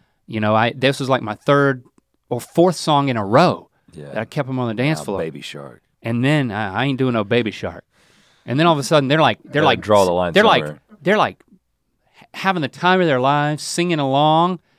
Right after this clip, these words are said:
Speaker 1: and then, and I'm just standing back there, just, like, saying, "Hey,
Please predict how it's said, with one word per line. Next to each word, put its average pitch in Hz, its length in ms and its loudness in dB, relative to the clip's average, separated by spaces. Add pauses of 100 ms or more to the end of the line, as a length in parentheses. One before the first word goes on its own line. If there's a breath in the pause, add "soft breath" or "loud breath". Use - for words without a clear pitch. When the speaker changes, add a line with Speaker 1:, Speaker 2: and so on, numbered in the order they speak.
(140)
Speaker 1:
and 123 220 -2
then, 131 160 -2
and 113 120 0
I'm 196 140 0
just 247 160 -6
standing 143 300 -2
back 143 240 0
there, 151 180 0
just, 123 220 -8
like, 113 220 -4
saying, 113 260 -12
"Hey, 254 180 -18